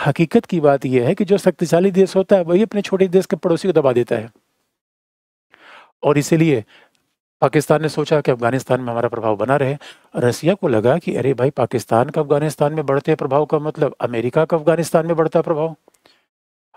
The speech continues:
और अमेरिका के अफगानिस्तान बढ़ते प्रभाव का मतलब अमेरिका रसिया कितना नज़दीक आ गया।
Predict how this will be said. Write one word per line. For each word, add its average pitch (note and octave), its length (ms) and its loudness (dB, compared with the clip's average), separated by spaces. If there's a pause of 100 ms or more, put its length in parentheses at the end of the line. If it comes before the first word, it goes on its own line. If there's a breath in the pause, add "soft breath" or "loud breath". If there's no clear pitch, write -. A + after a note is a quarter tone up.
और - 120 0
अमेरिका B2 460 0
के F3+ 120 2
अफगानिस्तान E3+ 460 -2
बढ़ते E3+ 280 0
प्रभाव E3 280 0
का F3 120 -2
मतलब E3+ 280 0
अमेरिका A#2+ 380 -2
रसिया D3+ 300 0
कितना - 260 -2
नज़दीक F3+ 340 2
आ G3 80 4
गया। F#3+ 200 0